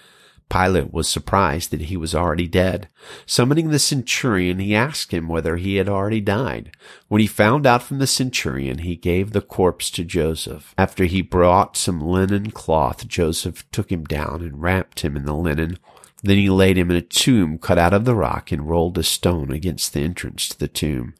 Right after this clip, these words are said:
Mary Magdalene and Mary, the mother of Joseph, were watching where he was laid. Amen. Thank you, Jesus, for what you suffered in our place.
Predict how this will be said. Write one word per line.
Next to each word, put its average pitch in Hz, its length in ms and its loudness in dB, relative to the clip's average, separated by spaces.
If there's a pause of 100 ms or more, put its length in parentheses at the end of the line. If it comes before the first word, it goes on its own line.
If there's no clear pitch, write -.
(220)
Mary 92 260 4
Magdalene 92 720 2
and 76 220 -4
Mary, 85 260 4
the 87 120 0
mother 87 380 2
of 101 140 0
Joseph, 80 760 0
were 76 400 -2 (340)
watching 87 720 2
where 71 260 0
he 80 180 -6
was 85 220 -2
laid. 78 480 -2 (1160)
Amen. 90 640 2 (880)
Thank 107 260 2
you, 98 100 2
Jesus, - 840 -4 (340)
for 87 300 0
what 71 240 2
you 90 160 2
suffered - 760 0
in 85 200 0
our 87 300 0
place. - 640 -2